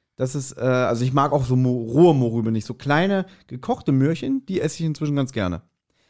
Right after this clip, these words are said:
Aber ich weiß noch, dass ich mal irgendwie einen ganzen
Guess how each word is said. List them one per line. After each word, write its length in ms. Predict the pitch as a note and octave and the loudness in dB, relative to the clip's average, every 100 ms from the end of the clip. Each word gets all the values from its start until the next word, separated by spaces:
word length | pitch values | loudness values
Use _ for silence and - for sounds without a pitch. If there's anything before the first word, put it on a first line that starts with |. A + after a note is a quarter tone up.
| _ _ _ | _ _ _
Aber 180 | - C#3+ | 2 2
ich 80 | C3 | 4
weiß 260 | C#3 D#3+ F#3+ | 2 2 0
noch, 100 | E3+ | -4
dass 140 | D3+ | -4
ich 100 | D3+ | -2
mal 260 | D3 C#3 C3 | -2 -2 -2
irgendwie 300 | B2 C#3 B2+ | -2 0 0
einen 100 | B2 | 2
ganzen 640 | C3+ F3+ - F3+ - - | 2 2 0 -2 -2 -8